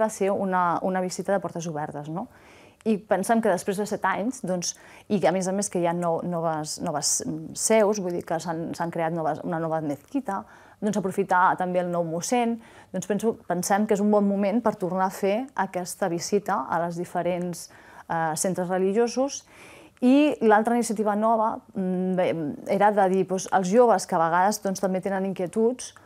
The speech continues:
doncs, poder fer algun foco, algun foro, de, on te poden, una jornada de, que es puguin expressar i que puguin dir, eh, doncs, el que pensen o,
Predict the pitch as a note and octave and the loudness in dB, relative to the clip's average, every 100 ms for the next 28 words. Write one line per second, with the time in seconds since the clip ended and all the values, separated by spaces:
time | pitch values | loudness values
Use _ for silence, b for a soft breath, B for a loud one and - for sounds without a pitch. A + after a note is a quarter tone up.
0 | B - G3 - F3+ G#3 F#3 F3+ F3 A#3 | B -8 -6 0 0 2 0 0 0 -2
1 | A#3 G3+ E4+ A#3+ D#3 E3+ F3 - A3 A#3+ | 0 -2 -2 -4 -4 -4 -2 0 2 2
2 | F#4 F3+ E3+ E3+ D#3+ F3+ E3+ E3 E3 E3 | 2 0 0 0 0 -2 -2 -4 -2 -2
3 | F3+ F3+ F#3 D#3 D#3 G#3 G3 E3+ F3 - | -2 -2 -4 -2 0 2 0 0 -4 -4
4 | F3 F3 F#3 - F#3 - E3+ E3+ G3+ E3+ | -4 -4 -4 -4 -6 -4 -4 -2 -2 -2
5 | F3 D#3+ E3+ F#3 - B B B - D#3+ | -4 -2 -4 -4 -8 B B B -6 -4
6 | D3+ D#3 - E3 E3+ D#3 F3 D3 - A#3+ | -2 -4 -6 -6 -6 -6 -10 -6 0 0
7 | A3+ F#3+ F3+ | 0 -4 -4